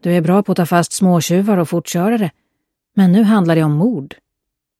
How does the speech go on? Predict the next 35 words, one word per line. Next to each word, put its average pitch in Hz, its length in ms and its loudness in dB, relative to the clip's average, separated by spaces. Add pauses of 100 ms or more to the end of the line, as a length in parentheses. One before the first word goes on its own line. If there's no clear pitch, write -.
(960)
De 196 120 2
flesta 233 380 -2
trodde 208 280 0
nog 160 160 0
att 151 120 -4
Maxine 160 400 -2
skulle 160 260 -4
rapportera 185 500 -4
om 160 80 0
mordet 147 420 -2
till - 240 -12
provinspolisen 170 840 -4
i 156 40 -6
Cranston. 175 500 -6 (680)
Det 285 100 -8
brukade 254 420 -2
man 196 160 -2
göra 143 260 0
när 143 120 0
det 139 80 -4
gällde 151 300 -4
svåra 160 360 -6
brott. - 460 -16 (920)
Men 214 200 2 (500)
Maxine 277 380 2
var 233 100 4
rädd 175 240 2
för 196 80 -4
att 196 100 -2
de 165 220 -2
skulle 208 240 -2
ta - 140 -8
över 190 380 -4
hela 143 260 -4
fallet. - 640 -10